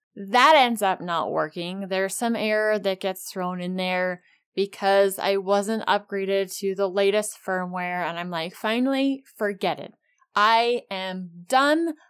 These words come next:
I'm just gonna go one hundred percent back stock." After having, like, multiple problems. I've been working on my phone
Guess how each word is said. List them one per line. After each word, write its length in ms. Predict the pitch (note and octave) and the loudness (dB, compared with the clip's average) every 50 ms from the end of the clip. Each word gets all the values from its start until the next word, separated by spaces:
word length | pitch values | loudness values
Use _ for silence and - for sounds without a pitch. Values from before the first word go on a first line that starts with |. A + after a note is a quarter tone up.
| _ _ - | _ _ -2
I'm 160 | G#3 G#3 G#3 | 0 0 0
just 220 | G3+ G#3 G3+ - | -2 -4 -4 -4
gonna 180 | G#3 G3+ G3 G3 | -6 -6 -6 -2
go 220 | F3+ G3 F#3+ F#3 | 0 2 2 2
one 220 | F#3+ F#3 F#3+ F#3 F#3 | 2 2 0 -2 -4
hundred 360 | - - B3 C4+ D4+ D#4 C#4 | -6 -6 -4 -2 -2 -2 -4
percent 640 | - D4+ D4 B3+ - - A3 G#3 G3+ G3 F#3+ - - _ _ _ _ _ _ _ | -4 -4 -4 -4 -2 -2 0 0 0 0 -2 -4 -8 _ _ _ _ _ _ _
back 400 | - F#3+ F#3+ F#3+ E3 - - _ _ _ | 2 4 4 4 4 2 -2 _ _ _
stock." 560 | - - - - - D3+ D3 - - - - - _ _ _ - | -16 -12 -10 -2 0 0 0 0 -2 -8 -16 -20 _ _ _ 0
After 280 | G3+ G#3+ G#3 - G3+ | 0 0 2 0 0
having, 300 | G3+ G3 G3+ G3 G3 G3+ | 2 2 2 0 0 0
like, 220 | G3 F#3 F3+ F3+ F#3 | 0 0 0 -2 -2
multiple 380 | F#3 G3+ G#3+ G#3 - G#3 G3 | -2 -2 -2 -2 -4 -6 -6
problems. 380 | G3 F3+ E3 D#3 D3+ - E3 - | -2 -2 -2 -2 -2 -6 -6 -6
I've 120 | - F3+ | -6 -4
been 200 | F3+ G3 G3 G#3 | -4 -4 -4 -2
working 340 | G3+ G#3 G3+ A3+ A#3 G#3 G#3 | -2 -2 0 0 -2 -2 0
on 140 | G3 G3 G3+ | -2 -2 -2
my 160 | F#3+ F3+ F3+ | -2 -4 -4
phone 520 | F3+ - F3+ F3+ F3 F3 F3 F3 F3 F3 | -4 -4 -4 -4 -2 -4 -4 -4 -4 -6